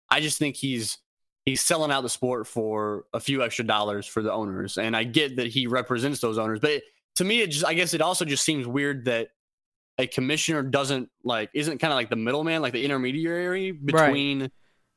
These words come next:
Speaker 1: like, the,
Speaker 2: You would
Speaker 1: the
Speaker 2: think.
Speaker 1: players and
Speaker 2: Yeah.
Speaker 1: the, and the owners, because, like, it seems like that would make more sense and be good for the sport.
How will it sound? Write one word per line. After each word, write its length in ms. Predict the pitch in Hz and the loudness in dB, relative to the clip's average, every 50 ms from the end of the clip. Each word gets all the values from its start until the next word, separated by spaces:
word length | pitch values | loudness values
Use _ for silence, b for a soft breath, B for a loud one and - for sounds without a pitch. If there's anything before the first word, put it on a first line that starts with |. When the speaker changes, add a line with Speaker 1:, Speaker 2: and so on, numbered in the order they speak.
| _ - | _ 0
Speaker 1:
like, 240 | - 127 127 117 - | 0 2 2 2 2
the, 80 | - 180 | 4 4
Speaker 2:
You 40 | 170 | 4
would 80 | 156 127 | 4 4
Speaker 1:
the 40 | |
Speaker 2:
think. 100 | - 190 | 2 2
Speaker 1:
players 440 | 170 143 147 147 156 156 156 143 - | 4 4 4 2 2 0 -2 -4 -4
and 100 | - 131 | -2 0
Speaker 2:
Yeah. 180 | 135 131 127 120 | 0 0 0 0
Speaker 1:
the, 220 | 120 117 113 101 | 0 0 2 2
and 80 | 123 123 | 2 0
the 80 | 110 | 0
owners, 420 | 101 117 143 170 202 226 262 247 - | 0 0 0 0 -2 -4 -6 -6 -4
because, 200 | - 160 160 156 | -4 -2 0 0
like, 100 | 160 147 | 0 0
it 80 | 143 | 2
seems 160 | - 214 214 170 | 2 2 2 2
like 140 | 156 139 | 0 2
that 160 | 139 160 156 156 | 2 2 2 0
would 80 | 143 | 0
make 180 | 143 143 131 - | 0 0 0 0
more 160 | 135 123 117 | -2 -2 -2
sense 300 | - - 170 160 143 - | 0 0 0 0 0 -2
and 80 | 127 123 | -2 -2
be 100 | 127 123 | -2 -2
good 240 | 117 - 139 123 | -2 -2 -2 -2
for 80 | - 131 | -2 -6
the 100 | 110 110 | -4 -4
sport. 420 | - - - 160 156 139 123 - | -4 0 0 0 0 -2 -4 -8